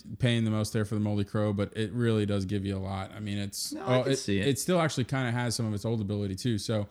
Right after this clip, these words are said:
Speaker 1: you gain that front primary arc with, <laughs> with, with a
Speaker 2: Oh,
Speaker 1: three.
Speaker 2: okay, and you still have, uh,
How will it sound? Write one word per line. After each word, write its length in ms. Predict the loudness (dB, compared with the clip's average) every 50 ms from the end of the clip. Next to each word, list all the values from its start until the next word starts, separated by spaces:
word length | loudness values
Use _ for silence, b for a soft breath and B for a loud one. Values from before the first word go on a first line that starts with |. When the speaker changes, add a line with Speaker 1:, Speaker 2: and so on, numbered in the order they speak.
| b b b b b b b b
Speaker 1:
you 100 | -2 0 2
gain 280 | 4 4 4 4 4 2
that 160 | 2 0 -2
front 280 | -2 -2 -2 -2 -2
primary 420 | -2 -2 0 0 0 0 0 2 2
arc 260 | 2 0 0 -2 -2
with, 240 | -2 -2 0 0 0
<laughs> 220 | 0 0 0 -2 -2
with, 200 | 0 0 0 0 0 -2 -2
with 160 | -2 0 2
a 0 |
Speaker 2:
Oh, 220 | 4 6 8 8 8
Speaker 1:
three. 100 | 8 8
Speaker 2:
okay, 240 | 6 6 6 6 6
and 80 | 6
you 80 | 4 4
still 200 | 4 4 6 8
have, 260 | 8 8 8 6 6
uh, 260 | 6 6 6 6 4